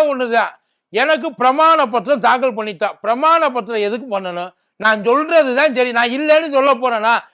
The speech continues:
நான் தான் ஊருக்கே போட்டு காமிச்சிட்டேனையா, நீ என்னென்ன செஞ்ச, ஏது செஞ்சேன்னு. ஒருவேளை ராகுல் காந்தி பொய்யையே சொல்றாப்லையான்னு சொல்லி போயிட்டு அதை வந்து இது பண்ண வேற பார்த்துட்டாங்க.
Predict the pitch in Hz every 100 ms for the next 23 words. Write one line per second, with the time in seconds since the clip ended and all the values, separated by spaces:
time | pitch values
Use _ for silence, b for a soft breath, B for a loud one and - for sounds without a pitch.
0 | - 240 359 381 339 349 381 359 349 339
1 | 339 311 302 240 262 233 196 190 254 311
2 | _ _ _ 262 285 294 330 311 254 277
3 | 269 294 262 285 285 - 262 226 226 -
4 | _ - 285 330 349 359 294 320 349 330
5 | 311 285 247 302 330 294 311 - 285 294
6 | 285 277 262 233 226 226 294 381 _ _
7 | _ - 320 370 349 330 302 294 320 349
8 | 294 330 370 349 330 311 302 285 262 262
9 | 254 220